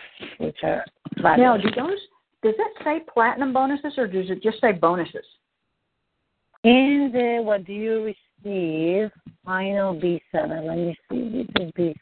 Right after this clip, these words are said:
Speaker 1: six. Okay, let me get rid of this one 'cause that is confusing. Okay. Uh, it says platinum choice of one extra bonus option.
Speaker 2: Okay, good. It says platinum. Okay, that's right.
Speaker 1: Platinum choice of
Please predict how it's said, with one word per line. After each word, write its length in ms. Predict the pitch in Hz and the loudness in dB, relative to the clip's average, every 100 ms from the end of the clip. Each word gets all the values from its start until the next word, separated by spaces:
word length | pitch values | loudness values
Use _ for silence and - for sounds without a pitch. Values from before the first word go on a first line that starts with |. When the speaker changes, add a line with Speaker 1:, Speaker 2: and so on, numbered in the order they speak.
| - | -12
Speaker 1:
six. 180 | - - - | -12 -4 -4
Okay, 200 | - - | -4 -8
let 220 | 247 - | -6 -4
me 200 | 202 190 | -4 -6
get 260 | - 240 220 | -8 -10 -10
rid 120 | 254 | -12
of 160 | 254 185 | -12 -14
this 180 | 240 - | -14 -14
one 200 | 233 226 | -12 -12
'cause 160 | - 208 - | -12 -14 -12
that 160 | 240 | -8
is 100 | 233 - - | -8 -10 -14
confusing. 560 | - - 240 240 233 240 | -14 -8 -6 -6 -8 -8
Okay. 300 | 175 - - - - - - _ _ - | -4 0 0 -2 -20 -20 -20 _ _ 4
Uh, 320 | 196 196 185 190 | 6 8 6 2
it 80 | 202 | -4
says 140 | 214 214 - | -6 -6 0
platinum 440 | 247 269 294 269 - | 2 4 2 0 -4
choice 400 | 254 240 254 262 - | -2 0 0 -2 -6
of 320 | - 233 208 214 | -2 2 2 -2
one 360 | 202 196 208 208 | -10 -8 -6 -8
extra 340 | 185 180 - 170 | -14 -18 -12 -12
bonus 360 | 156 - 165 - | -10 -12 -14 -14
option. 400 | - - - - - _ | -18 -18 -20 -20 -20 _
Speaker 2:
Okay, 240 | 208 190 165 | 4 6 4
good. 180 | 156 156 | 2 -2
It 80 | - | -2
says 120 | 165 - | -4 -4
platinum. 400 | 139 - - 139 | -6 -6 -12 -6
Okay, 280 | - - - - | -6 -4 -10 -10
that's 180 | - 151 | -6 -2
right. 200 | - - - - | 0 0 -4 -8
Speaker 1:
Platinum 340 | 185 180 175 | -6 -4 -8
choice 240 | - 170 160 | -4 -4 -4
of 380 | - 180 175 175 | 0 4 4 0